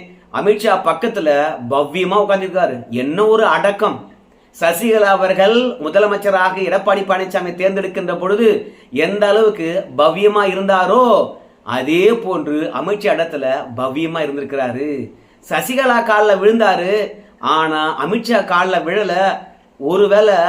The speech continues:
தனிப்பட்ட முறையில கால்ல விழுந்திருப்பாரு அப்படின்னு வந்து எடப்பாடி பழனிசாமியும் அமித்ஷாவும் உட்கார்ந்திருந்ததும், எடப்பாடி பழனிசாமியை தரக்குறைவா விமர்சிப்பதும் நம்ம முதல்வருக்கு அழகில்ல.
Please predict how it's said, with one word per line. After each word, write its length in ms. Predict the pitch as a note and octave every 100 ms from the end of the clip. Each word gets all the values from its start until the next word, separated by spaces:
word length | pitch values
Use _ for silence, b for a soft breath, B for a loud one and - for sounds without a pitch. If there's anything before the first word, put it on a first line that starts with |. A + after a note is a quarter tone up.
| F#3+ F#3+
தனிப்பட்ட 460 | E3 G3+ G#3 G#3+ A3
முறையில 340 | G3+ G3 F#3 F#3+
கால்ல 340 | D3+ E3 G3 F3+
விழுந்திருப்பாரு 840 | E3+ F3 D#3+ C#3+ D3 C3+ C#3 D#3+ D#3+ C3+ A#2+ - b b b -
அப்படின்னு 580 | E3+ F#3+ G3 F3+ F#3+ G#3
வந்து 300 | D#3+ D#3+ F#3+ C#3+ E3 - -
எடப்பாடி 480 | B2+ G#3 G#3+ G3+ G3
பழனிசாமியும் 720 | F#3 E3+ E3 F3 D3 D3 F3+
அமித்ஷாவும் 500 | C3+ F3+ F#3+ F#3+ E3+
உட்கார்ந்திருந்ததும், 720 | C#3+ F3 E3 D3 C3 C3 D3+ D#3 D#3 B B
எடப்பாடி 460 | C3+ D#3+ G#3 G#3 G3+
பழனிசாமியை 840 | F#3 F3+ E3+ F3 D#3 D3+ E3 E3 C#3 C#3+ -
தரக்குறைவா 580 | C3+ F3 G#3 F#3+ F#3 G3
விமர்சிப்பதும் 800 | D#3+ E3+ E3+ C3 C3+ B2+ D3+ D3+ D#3 B B B
நம்ம 280 | C3+ D#3 F3+
முதல்வருக்கு 540 | F3 D#3+ G3+ G3 G3 G#3+ B2+
அழகில்ல. 520 | B2+ D#3+ F#3+ G3 F#3